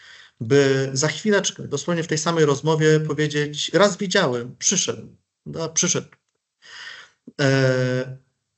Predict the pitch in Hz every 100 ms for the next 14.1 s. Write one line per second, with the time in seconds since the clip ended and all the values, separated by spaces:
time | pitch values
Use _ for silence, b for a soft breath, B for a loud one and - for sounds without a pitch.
0 | _ _ 135 135 135 143 147 151 143 -
1 | 151 143 147 147 _ _ _ _ _ _
2 | _ _ _ _ _ _ _ - 139 170
3 | 175 175 165 156 160 180 180 151 - 202
4 | 220 160 127 - 131 123 131 135 127 123
5 | 123 - 131 117 113 120 135 - 131 -
6 | - - - 156 170 160 147 147 143 147
7 | 147 147 135 - 220 151 117 117 113 110
8 | 107 131 156 _ _ _ _ _ _ _
9 | _ - 123 127 127 131 120 110 117 135
10 | 156 175 - _ _ _ _ _ _ _
11 | 117 117 135 123 131 - 170 117 110 -
12 | 117 120 120 120 113 107 120 110 123 123
13 | 113 117 117 - 123 - 117 113 117 151
14 | 175